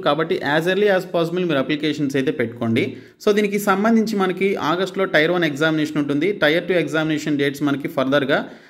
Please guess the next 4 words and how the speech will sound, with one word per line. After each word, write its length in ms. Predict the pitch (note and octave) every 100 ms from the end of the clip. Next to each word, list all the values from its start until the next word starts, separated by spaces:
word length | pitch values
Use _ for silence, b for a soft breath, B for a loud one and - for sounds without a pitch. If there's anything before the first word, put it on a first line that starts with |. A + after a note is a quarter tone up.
| B B2
అనౌన్స్ 260 | C3+ D3+ D3 C3
చేస్తారు. 440 | A#2 - A#2 D#3 C4+ _ _ _ _ D#3
టోటల్గా 340 | F#3 A#3 A3+ G#3+
మనకి 200 | G3+ G#3